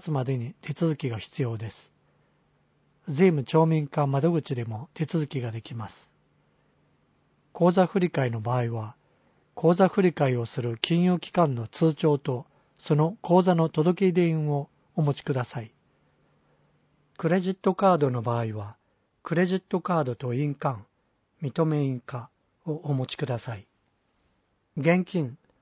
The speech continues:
納付書での全納をお考えの方は、年金事務所にお申し出ください。お問い合わせ、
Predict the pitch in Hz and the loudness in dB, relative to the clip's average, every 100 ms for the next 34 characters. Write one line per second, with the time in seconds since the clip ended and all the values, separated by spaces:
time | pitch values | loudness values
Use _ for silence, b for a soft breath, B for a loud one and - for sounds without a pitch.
0 | _ - 147 165 - - 135 - _ 175 | _ -2 2 2 -2 -8 -8 -10 _ -4
1 | 143 120 117 160 165 160 147 135 156 147 | -4 -4 -2 -2 0 0 0 2 2 2
2 | 147 143 139 135 - 110 107 _ _ _ | 2 0 -2 -6 -8 -12 -14 _ _ _
3 | _ - 160 185 175 185 170 175 170 147 | _ -2 2 2 2 0 2 0 0 -4
4 | 117 113 127 131 139 120 120 120 - 110 | -4 -2 -2 -2 -2 -4 -4 -8 -8 -12
5 | 95 _ _ _ _ _ _ _ _ _ | -14 _ _ _ _ _ _ _ _ _
6 | _ _ - 143 170 160 151 139 - 120 | _ _ -6 0 2 4 4 2 0 -8